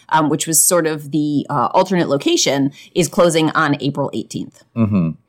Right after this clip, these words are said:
Speaker 2: So, uh, I wonder if tomorrow, is tomorrow the seventeenth? No, today's the seventeenth.
Speaker 1: Today's the seventeenth.
Speaker 2: So if the cafe closes at the end of the eighteenth, I wonder if we'll get an announcement tomorrow that the Connections Cafe and Eatery is open.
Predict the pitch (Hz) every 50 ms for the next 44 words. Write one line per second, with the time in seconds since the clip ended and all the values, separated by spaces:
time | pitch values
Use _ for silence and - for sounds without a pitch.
0 | _ _ _ _ _ _ - _ _ _ - - 110 98 95 92 92 90 90 82
1 | - _ _ - 87 90 90 73 85 92 90 92 95 92 90 92 92 - 90 95
2 | 92 - - - - 85 101 120 117 110 95 90 107 127 - _ _ _ _ _
3 | _ _ _ _ _ _ _ _ _ _ _ - _ - - - 113 120 123 131
4 | 135 - 127 120 123 123 - 120 - - - 78 - - 175 - 208 - - -
5 | - - 190 196 220 220 220 - 226 202 196 208 202 - 160 156 160 185 - -
6 | - - - - - - 101 - - - - 143 131 135 131 107 - - - -
7 | 135 143 147 - 110 98 92 90 85 - 87 90 87 80 76 85 80 80 85 -
8 | - 90 90 87 - 90 87 92 90 82 82 - 101 87 90 80 87 85 87 90
9 | 85 - - 80 - - 90 92 110 107 85 82 78 71 - - - 78 - -
10 | 92 87 - - 90 82 - - - 85 82 - 85 80 80 80 90 - 120 -
11 | 85 73 87 120 107 131 143 170 190 - - 151 -